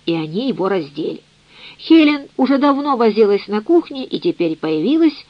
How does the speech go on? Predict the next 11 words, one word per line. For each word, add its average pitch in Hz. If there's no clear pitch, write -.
с 160
горячим 170
супом. 147
При 208
виде 226
ее 156
мертвые 190
глаза 175
Ганта 214
ожили. 160
"А, 208